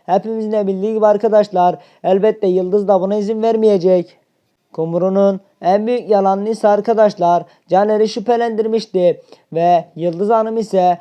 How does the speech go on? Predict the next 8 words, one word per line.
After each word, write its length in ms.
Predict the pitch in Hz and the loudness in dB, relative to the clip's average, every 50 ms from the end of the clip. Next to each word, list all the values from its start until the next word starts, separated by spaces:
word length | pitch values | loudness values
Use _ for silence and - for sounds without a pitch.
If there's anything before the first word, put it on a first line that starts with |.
| - _ _ - | -6 _ _ 0
artık 420 | 165 185 202 202 196 - 180 - | 2 2 2 2 0 -4 -6 -4
Ender 380 | 175 165 170 175 196 208 202 202 | -4 -4 -2 -2 -2 0 0 0
ve 160 | 202 185 156 | 0 0 0
Doğan'la 440 | 175 175 180 196 208 214 208 196 196 | 0 0 0 0 0 0 0 0 0
uğraşmaya 600 | 202 214 220 214 202 202 - 196 190 208 214 202 | 0 2 2 0 0 0 -2 -4 -2 -2 -2 0
devam 280 | 220 220 220 226 220 | 0 0 0 0 0
edecek. 520 | 220 202 190 175 156 175 170 170 160 160 _ _ _ _ _ - | -2 -2 -2 -2 -2 0 -2 -2 -2 -6 _ _ _ _ _ -6
Ender, 480 | 160 165 170 170 165 185 185 185 185 | -4 -4 -4 -2 0 0 2 0 0